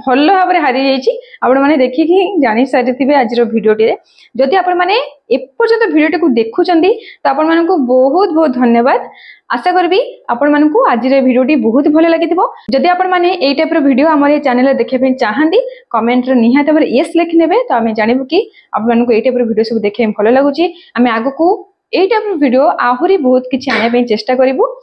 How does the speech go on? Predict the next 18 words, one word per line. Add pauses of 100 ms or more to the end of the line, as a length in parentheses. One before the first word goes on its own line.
(400)
ଆପଣମାନେ (240)
ଯଦି (100)
ଏ
ଚ୍ୟାନେଲରେ (120)
ନୂଆ (100)
ଅଛନ୍ତି, (420)
ତାହେଲେ
ଆମ
ଏ
ଚ୍ୟାନେଲକୁ (140)
ସବସ୍କ୍ରାଇବ୍
କରିନିଅନ୍ତୁ, (380)
ପାଖରେ
ଥିବା
ବେଲ୍
ଆଇକନକୁ
ପ୍ରେସ୍
କରିନିଅନ୍ତୁ,